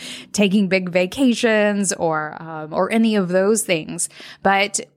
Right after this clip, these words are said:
feel free to raise your hand if you have ever gotten to vacation month and ended up having a ton of work pile on you, or things that weren't done still sort of lingering that led you to maybe not enjoy your vacation or time off as well as you could have.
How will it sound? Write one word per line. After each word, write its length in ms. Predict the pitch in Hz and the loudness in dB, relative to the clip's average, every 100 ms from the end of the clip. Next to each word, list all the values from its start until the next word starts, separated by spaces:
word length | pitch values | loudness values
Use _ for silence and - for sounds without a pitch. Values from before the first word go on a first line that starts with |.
| _ _ | _ _
feel 180 | 175 | 0
free 140 | 156 170 | 2 4
to 80 | 170 | 4
raise 240 | 208 196 | 4 4
your 140 | 190 | 4
hand 380 | 185 208 262 294 | 4 4 4 2
if 200 | - 208 | 2 0
you 140 | 202 202 | 0 0
have 100 | 190 | 0
ever 240 | 208 202 | -4 -4
gotten 340 | 208 190 - 202 | 0 0 0 -2
to 200 | 208 208 | -2 -2
vacation 580 | 190 185 214 240 269 220 | -2 -2 -2 0 2 4
month 340 | 165 190 233 - - - | 4 2 -2 -6 -20 -6
and 160 | - 202 | 0 2
ended 280 | 208 220 247 | 4 2 4
up 120 | 233 | 2
having 320 | 196 208 214 | 0 0 0
a 80 | 220 | 0
ton 240 | 208 185 | -2 -2
of 120 | 202 180 | -2 0
work 340 | 170 185 - | 0 0 -4
pile 340 | - 185 190 | -6 0 2
on 260 | 190 185 233 | 2 4 4
you, 180 | 170 151 | 2 -2
or 220 | 160 170 | -2 -4
things 360 | - 202 208 208 | 0 2 2 2
that 220 | 185 170 | 0 2
weren't 300 | 180 233 185 | 2 2 0
done 380 | 170 165 170 185 | -2 -2 -4 -4
still 320 | - 170 180 | -2 0 0
sort 200 | - 196 | 0 -2
of 120 | 175 | 0
lingering 640 | 175 220 233 196 156 - - - - | 2 4 4 2 0 -4 -14 -20 -8
that 140 | - - | -4 0
led 220 | 190 190 | 2 2
you 200 | 208 208 | 0 0
to 180 | - 214 | 2 2
maybe 420 | 208 220 226 254 | 4 4 4 4
not 400 | 226 214 277 - | 4 4 2 2
enjoy 260 | 208 180 | 2 4
your 200 | 170 160 | 2 2
vacation 580 | 160 165 151 160 151 160 | 0 -4 -4 -6 -4 -4
or 220 | 165 165 | -2 -2
time 340 | 165 - 170 165 | -4 -6 -4 -2
off 280 | 160 143 - | -2 -4 -4
as 180 | 175 160 | -2 0
well 200 | 165 165 | 0 0
as 180 | 160 156 | -2 -4
you 80 | |
could 220 | 156 - 143 | -8 -10 -12
have. 320 | 135 - | -8 -8